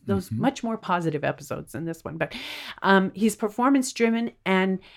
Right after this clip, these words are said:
Speaker 1: his fears make him especially delicate. So temper your comments with loving care, especially when he's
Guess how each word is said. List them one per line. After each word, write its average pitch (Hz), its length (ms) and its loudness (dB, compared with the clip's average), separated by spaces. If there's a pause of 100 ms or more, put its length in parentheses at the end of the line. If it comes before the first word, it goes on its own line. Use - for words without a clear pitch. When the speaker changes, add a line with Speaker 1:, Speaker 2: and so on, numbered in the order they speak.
(100)
Speaker 1:
his 208 240 0
fears 233 320 0
make 202 300 0
him 190 200 -2
especially 170 560 -2
delicate. 175 880 -4
So 190 240 -4
temper 226 380 -4
your 311 160 -2
comments 202 580 -6
with 277 180 -8
loving 202 300 -2
care, - 540 -6
especially 359 560 -8
when 233 240 -6
he's 233 240 -6